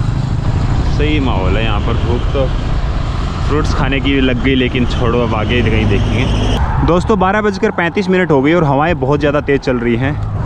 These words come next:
और मैंने लगभग तैंतालीस किलोमीटर और कवर कर लिया, यानी अभी मेरे पचास किलोमीटर पूरे हो गए। So मैं कहीं भी एक छोटा सा ब्रेक लेने वाला हूँ अभी पानी पीने के लिए, और उसके बाद कहीं लूँगा लंच के लिए ब्रेक। ढूंढ रहा हूँ कोई ना कोई अच्छा सा रेस्टोरेंट आ जाए, कोई टाउन आ जाए छोटा बड़ा।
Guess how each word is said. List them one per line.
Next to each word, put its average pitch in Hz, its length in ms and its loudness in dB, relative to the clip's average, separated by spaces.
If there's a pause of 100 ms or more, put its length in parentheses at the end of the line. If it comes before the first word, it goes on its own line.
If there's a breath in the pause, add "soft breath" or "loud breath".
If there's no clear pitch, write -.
(280)
और 143 200 2
मैंने 165 240 2
लगभग 170 340 0 (260)
तैंतालीस 175 360 -2
किलोमीटर 175 320 -2
और 170 180 2
कवर 156 260 -2
कर 143 180 -2
लिया, 151 180 0
यानी 160 140 0
अभी 156 160 -2
मेरे 160 200 0
पचास 170 360 0
किलोमीटर 160 400 0
पूरे 147 220 0
हो 135 120 2
गए। 123 200 0 (520)
So 160 180 2
मैं 175 160 0
कहीं 175 200 2
भी 180 80 0
एक 190 120 2
छोटा 180 240 0
सा 185 120 0
ब्रेक 156 280 0
लेने 156 220 2
वाला 127 200 2
हूँ 117 80 2
अभी 120 180 0 (680)
पानी 156 220 0
पीने 175 240 0
के 175 100 -2
लिए, 208 100 0
और 196 80 0
उसके 175 200 0
बाद 165 220 0
कहीं 151 140 0
लूँगा 160 220 2
लंच 156 280 0
के 170 120 0
लिए 151 140 2
ब्रेक। 131 260 2
ढूंढ - 1080 4
रहा 190 100 2
हूँ 185 140 2
कोई 190 120 2
ना - 100 2
कोई 196 120 2
अच्छा 175 260 0
सा 180 120 0
रेस्टोरेंट 170 460 0
आ 160 100 0
जाए, 165 140 0
कोई 165 140 0
टाउन 156 300 0
आ 147 80 2
जाए 151 120 2
छोटा 147 280 -2
बड़ा। 151 240 0